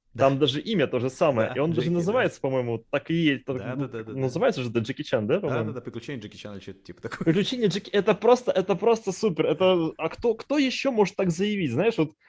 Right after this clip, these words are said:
Speaker 2: было бы прикольно, если бы было, допустим, "Приключения мистера Ти"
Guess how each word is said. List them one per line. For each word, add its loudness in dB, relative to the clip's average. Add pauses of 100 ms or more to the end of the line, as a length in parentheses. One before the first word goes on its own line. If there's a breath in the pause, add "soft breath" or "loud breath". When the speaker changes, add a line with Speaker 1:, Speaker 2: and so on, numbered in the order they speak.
(120)
Speaker 2:
было 6
бы 4
прикольно, 4
если 4
бы 4
было, 4
допустим, 0
"Приключения 2
мистера 4
Ти" -4